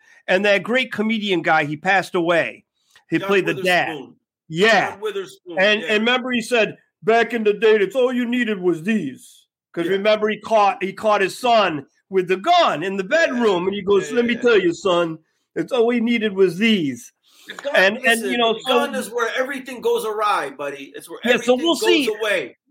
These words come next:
Speaker 1: We'll see what happens. But Mike Bass, our buddy Mike Bass at the N B A, he's, you know,
Speaker 2: Yeah.
Speaker 1: the head guy to, to the P R guy,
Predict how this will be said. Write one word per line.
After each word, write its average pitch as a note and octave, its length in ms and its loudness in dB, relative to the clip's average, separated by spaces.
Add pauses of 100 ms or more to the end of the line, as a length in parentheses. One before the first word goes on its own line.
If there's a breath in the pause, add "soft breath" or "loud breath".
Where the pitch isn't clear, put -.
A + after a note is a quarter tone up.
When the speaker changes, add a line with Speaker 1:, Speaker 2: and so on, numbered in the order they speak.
(180)
Speaker 1:
We'll A#3+ 260 0
see F4+ 180 0
what C#4+ 160 4
happens. B3+ 440 2
But A3+ 140 0
Mike A#3 300 0
Bass, G3+ 380 4
our A3 120 2
buddy A#3+ 260 0
Mike A#3 280 -2
Bass A#3+ 300 2
at F3+ 80 0
the G3 140 -8
N F3+ 160 0
B D#3+ 220 -2
A, E3+ 280 0 (320)
he's, F3 240 -2
you G#3+ 100 -4
know, E3+ 100 0
Speaker 2:
Yeah. E3 60 -4
Speaker 1:
the E3 120 -2
head E3+ 260 0
guy F#3 280 4
to, D#3+ 220 -2
to D3+ 280 -6
the D3 180 -8
P G3 220 -4
R A3 160 4
guy, D3 420 -2